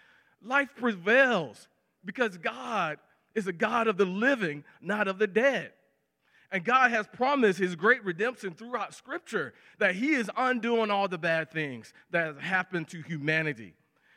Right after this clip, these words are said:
That God is in many ways giving us a new humanity, new outlook on life. And God does this through Jesus Christ.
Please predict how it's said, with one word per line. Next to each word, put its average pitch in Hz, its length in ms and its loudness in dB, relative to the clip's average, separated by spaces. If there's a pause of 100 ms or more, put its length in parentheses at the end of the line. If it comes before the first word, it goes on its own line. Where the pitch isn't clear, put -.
(160)
That 196 200 8
God 240 440 6
is 202 220 2
in 202 180 2 (220)
many 277 360 2
ways 185 560 0 (240)
giving 254 280 2
us 220 160 2
a 196 100 0
new 254 600 2
humanity, 180 760 0
new 226 280 2
outlook 220 440 0
on 175 240 -6
life. 170 460 -2 (600)
And 190 160 2
God 240 380 0
does 247 360 4
this 156 420 -4 (500)
through 180 200 -12
Jesus 190 600 -4
Christ. - 680 -14